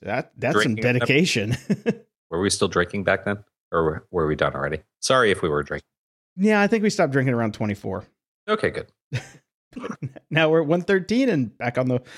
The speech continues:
Speaker 1: back off the wagon. Anyway, uh, "I'll comment more as time goes on, but nice work, guys. I enjoy this a lot.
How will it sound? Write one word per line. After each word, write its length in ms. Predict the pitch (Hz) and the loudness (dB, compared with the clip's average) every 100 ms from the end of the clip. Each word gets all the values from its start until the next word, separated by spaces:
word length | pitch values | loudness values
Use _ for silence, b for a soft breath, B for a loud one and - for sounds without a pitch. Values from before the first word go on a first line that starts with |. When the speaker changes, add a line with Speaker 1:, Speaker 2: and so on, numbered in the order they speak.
| B B | B B
Speaker 1:
back 160 | 131 | 2
off 140 | 135 123 | 2 2
the 80 | |
wagon. 360 | 110 95 92 90 B B 127 | 2 2 -2 -8 B B -6
Anyway, 420 | - 147 127 107 - B 139 - | 0 4 4 0 -4 B -18 -2
uh, 440 | 139 139 135 131 120 - _ _ - | 2 4 4 2 -4 -16 _ _ -2
"I'll 140 | 190 | 0
comment 340 | 208 294 311 | 2 2 2
more 220 | 214 220 214 | 4 2 2
as 100 | 202 | 0
time 240 | 190 220 | 0 2
goes 240 | 214 214 | 2 2
on, 160 | 156 175 | 2 2
but 160 | 185 165 | 0 2
nice 260 | 226 262 | 2 2
work, 220 | 254 254 | 0 -2
guys. 340 | - 113 143 - - | -2 0 0 -2 -6
I 100 | 208 | -2
enjoy 380 | 247 185 156 185 | 0 2 2 2
this 180 | 180 175 | 2 2
a 60 | |
lot. 400 | 143 123 101 - | 2 2 0 -4